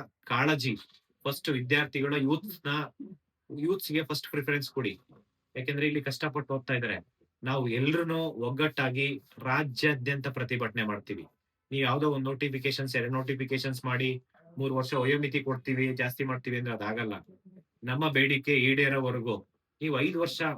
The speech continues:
ವಯೋಮಿತಿ ಜಾಸ್ತಿ ಮಾಡ್ಬೇಕು ಎಲ್ಲ ಇಲಾಖೆಯಿಂದ. ಆದ್ರೆ ಅದ್ರ ಜೊತೆಲಿ ಪಿ ಸಿ ಕಾನ್ಸ್ಟೇಬಲ್ ಅಂದ್ರೆ ಪೊಲೀಸ್ ಕಾನ್ಸ್ಟೇಬಲ್ ವಯೋಮಿತಿ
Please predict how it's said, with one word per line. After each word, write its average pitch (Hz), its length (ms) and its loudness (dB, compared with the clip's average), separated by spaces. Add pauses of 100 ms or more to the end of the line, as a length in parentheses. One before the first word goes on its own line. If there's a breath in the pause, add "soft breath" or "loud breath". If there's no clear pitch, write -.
(140)
ವಯೋಮಿತಿ 147 460 0
ಜಾಸ್ತಿ 131 320 -2
ಮಾಡ್ಬೇಕು 120 380 -6
ಎಲ್ಲ 123 180 -2
ಇಲಾಖೆಯಿಂದ. 127 580 -2 (540)
ಆದ್ರೆ 143 260 2
ಅದ್ರ 131 200 0
ಜೊತೆಲಿ 151 540 0 (560)
ಪಿ 190 140 0
ಸಿ 208 180 0 (340)
ಕಾನ್ಸ್ಟೇಬಲ್ 165 540 0
ಅಂದ್ರೆ 139 240 -4
ಪೊಲೀಸ್ 170 320 -2
ಕಾನ್ಸ್ಟೇಬಲ್ 156 400 -4
ವಯೋಮಿತಿ 135 720 0